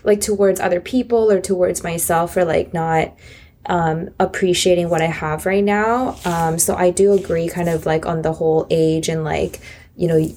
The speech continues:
kind of working on or being pressured by, like, the societal,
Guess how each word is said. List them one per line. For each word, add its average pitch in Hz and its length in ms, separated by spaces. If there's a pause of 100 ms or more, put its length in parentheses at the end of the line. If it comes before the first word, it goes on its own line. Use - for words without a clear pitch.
(400)
kind 175 180
of 160 120
working 170 480
on 156 440
or 175 120
being 180 240
pressured 170 500
by, 156 280
like, 151 160
the 165 100
societal, 151 880